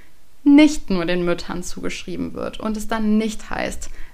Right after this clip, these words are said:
„Wenn es läu-, wenn es nicht läuft, liegt es an dir.“ Da steckt natürlich noch viel anderes dahinter, dass man, ja, auch mit dieser Schuldzuweisung, ähm, aufhören sollte, dass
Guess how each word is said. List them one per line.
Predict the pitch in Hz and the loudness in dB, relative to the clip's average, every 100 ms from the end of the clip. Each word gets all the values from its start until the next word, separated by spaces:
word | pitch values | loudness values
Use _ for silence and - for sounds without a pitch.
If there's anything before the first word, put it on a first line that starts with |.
| - | -4
„Wenn | 196 196 | -2 0
es | 190 - | -2 -2
läu-, | 180 170 160 170 | 0 0 0 0
wenn | 196 | 0
es | 185 - | 2 2
nicht | 175 - | 0 -2
läuft, | 170 - - 190 | -2 -2 -2 -6
liegt | 175 - | -8 -8
es | 185 | -8
an | - 196 | -4 -2
dir.“ | 214 269 151 - - - - - - - - - - - - - - - - - - | 2 2 2 -4 -12 -14 -14 -14 -16 -16 -16 -16 -16 -16 -16 -16 -16 -16 -16 -6 -2
Da | 190 | 0
steckt | 202 - | 0 0
natürlich | 190 190 180 | -2 -2 -4
noch | 185 | -4
viel | - 202 185 - | -4 -4 -4 -2
anderes | 180 185 175 | -2 -2 -2
dahinter, | 202 180 185 190 190 | -2 -2 -4 -4 -4
dass | 185 - | -4 -2
man, | 196 196 | -2 -2
ja, | 185 - 202 196 196 175 - 196 | -4 -6 -8 -8 -10 -10 -10 -10
auch | - | -10
mit | - | -10
dieser | 196 196 185 | -6 -4 -4
Schuldzuweisung, | - - 226 - - 196 175 185 180 190 180 180 180 - | -2 -2 -2 -2 -4 -4 -2 -2 -2 -2 -4 -4 -4 -4
ähm, | 175 180 | -4 -4
aufhören | - 190 - 170 175 | -6 -6 -6 -6 -6
sollte, | - 87 170 - 165 | -4 -2 -2 -6 -6
dass | - - - | -6 -6 -10